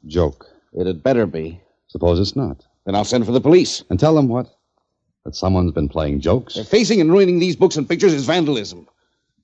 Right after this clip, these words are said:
Speaker 1: They meant quite a bit to you, didn't they?
Speaker 2: Of course they did.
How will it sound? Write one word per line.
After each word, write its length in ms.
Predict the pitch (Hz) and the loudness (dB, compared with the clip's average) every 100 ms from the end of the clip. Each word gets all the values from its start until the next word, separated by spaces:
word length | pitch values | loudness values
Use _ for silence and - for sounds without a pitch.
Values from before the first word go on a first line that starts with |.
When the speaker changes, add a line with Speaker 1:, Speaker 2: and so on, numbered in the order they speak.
| - | -8
Speaker 1:
They 460 | - 147 131 110 - | -4 -2 -2 -4 -8
meant 200 | 117 120 | -6 -6
quite 200 | - 113 | -4 -4
a 80 | 92 | -2
bit 280 | 78 123 - | 0 -2 -2
to 140 | - | -14
you, 120 | 76 73 | -10 -8
didn't 260 | 87 69 65 | -10 -12 -14
they? 160 | 64 - | -16 -14
Speaker 2:
Of 80 | 139 | -4
course 220 | 214 226 | -2 0
they 100 | 139 | -2
did. 260 | 92 85 | -6 -14